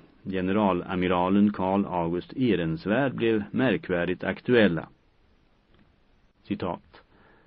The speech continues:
"Det svagas historia är alltid den intressanta,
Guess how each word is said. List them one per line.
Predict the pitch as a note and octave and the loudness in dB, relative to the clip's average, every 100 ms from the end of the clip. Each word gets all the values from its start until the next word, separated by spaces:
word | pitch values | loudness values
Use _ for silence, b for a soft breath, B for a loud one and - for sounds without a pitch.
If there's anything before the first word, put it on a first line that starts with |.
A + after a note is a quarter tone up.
| b b b _ - | b b b _ -4
"Det | G#2 A#2+ A2+ | 4 6 6
svagas | - C#3+ A2 A2+ D3+ - | 4 6 8 6 2 0
historia | - D#3+ C3+ G#2 F#2 F2+ E2+ F2+ | -4 -2 2 2 2 0 -2 0
är | G2 | 0
alltid | A#2+ G#2+ - A#2+ A2 | 2 0 0 -2 2
den | G#2+ G#2 | 4 4
intressanta, | G#2 F#2 F#2+ F2 A2+ A#2+ A2 - E2 | 2 -2 -6 -2 0 0 -2 -4 -6